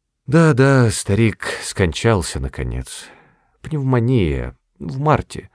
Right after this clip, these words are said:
К тому времени он уже сильно сдал и даже говорил с трудом.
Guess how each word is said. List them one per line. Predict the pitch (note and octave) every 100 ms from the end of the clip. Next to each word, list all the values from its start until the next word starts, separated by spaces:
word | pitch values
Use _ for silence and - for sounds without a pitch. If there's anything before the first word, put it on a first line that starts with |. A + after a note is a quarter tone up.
| _ _ _ _ _ _
К | -
тому | - D#3
времени | B2 C#3 C3 B2
он | A#2 G#2+
уже | G2 G2
сильно | E2 - B2+ G2+
сдал | E2+ C#2 D2+ A2+ A2 G2+
и | E2+ G2 G2+
даже | - B2+ B2+ A#2+
говорил | A2 G#2 A2+ B2 F2+
с | -
трудом. | - C#2+ D2 C#2 C2+ -